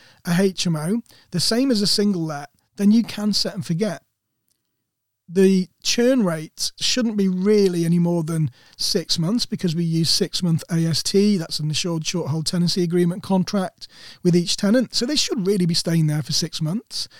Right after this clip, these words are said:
And that would be the same in a single let. It wouldn't be any different. So, uh, the maintenance issues perhaps might be a little bit more because there's more traffic in the house. But if you've got a good maintenance team,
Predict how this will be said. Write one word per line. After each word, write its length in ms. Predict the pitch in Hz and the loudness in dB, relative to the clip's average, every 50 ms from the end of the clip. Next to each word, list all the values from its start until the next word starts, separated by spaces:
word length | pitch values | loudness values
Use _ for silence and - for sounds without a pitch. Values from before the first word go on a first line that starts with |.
| - - - _ _ - | -20 -20 -20 _ _ -2
And 120 | 208 233 | 0 0
that 80 | 294 254 | 0 0
would 100 | 247 202 | 0 0
be 100 | 208 226 | 0 0
the 80 | 202 208 | 0 0
same 260 | - - 202 208 208 | 0 0 2 2 4
in 80 | 208 202 | 4 4
a 40 | |
single 340 | 202 - - 208 196 175 156 | 2 2 2 0 0 0 0
let. 140 | 147 151 - | -4 -6 -4
It 60 | 175 | -2
wouldn't 220 | 160 180 175 165 165 | -2 -2 -2 -2 -2
be 80 | 165 | -2
any 180 | 156 165 175 180 | 0 0 0 0
different. 560 | 160 165 185 185 - - - 147 139 135 - _ _ _ _ _ _ _ _ _ _ _ _ _ _ _ _ - | 0 0 0 -2 -2 -4 -6 -8 -8 -8 -14 _ _ _ _ _ _ _ _ _ _ _ _ _ _ _ _ -6
So, 340 | - - 254 247 240 220 - _ - | -2 0 2 4 2 2 0 _ -6
uh, 80 | 220 196 - - - - - - 294 - _ - | -8 -6 -6 -6 -10 -10 -12 -14 -20 -20 _ -10
the 140 | 190 180 196 | -2 0 2
maintenance 540 | 190 214 247 277 262 - 277 285 269 - - | 4 4 4 2 0 0 -2 -2 -2 0 -2
issues 360 | 240 202 - 247 220 220 180 | -2 -2 0 0 0 -2 -2
perhaps 640 | - - - - - - 214 - - - - - - | -4 -8 -12 -10 -8 -8 -8 -10 -10 -10 -8 -4 -2
might 260 | 190 185 190 180 185 | -2 -2 -2 -2 0
be 80 | 185 | 0
a 40 | 190 | 2
little 160 | 185 185 185 | 2 2 0
bit 120 | 170 180 170 | 0 0 0
more 240 | 180 180 185 185 180 | 0 0 2 2 0
because 340 | 170 170 - - 170 160 | 0 -2 0 0 -2 0
there's 260 | 156 170 165 165 147 151 | -2 -2 -4 -2 -2 -2
more 120 | 180 170 | -4 -4
traffic 400 | - - - 214 - - 185 - | -4 -4 -6 -6 -6 -6 -4 -2
in 120 | 190 175 | 0 0
the 80 | 170 165 | 0 0
house. 540 | 147 165 151 147 180 233 - - - - - _ _ - - - - - - - | 0 -2 -2 -4 -6 -6 -6 -8 -10 -10 -12 _ _ -20 -20 -20 -20 -18 -8 -2
But 100 | 185 190 | 0 0
if 80 | - | 2
you've 100 | 220 190 175 | 2 2 2
got 100 | 214 196 | 2 2
a 40 | |
good 140 | 180 185 180 | 2 2 2
maintenance 540 | 175 180 185 208 208 - 202 175 180 190 - | 2 2 2 2 2 2 2 0 -2 -2 -4
team, 320 | - - 196 175 202 262 | -4 -2 -2 -2 -2 -4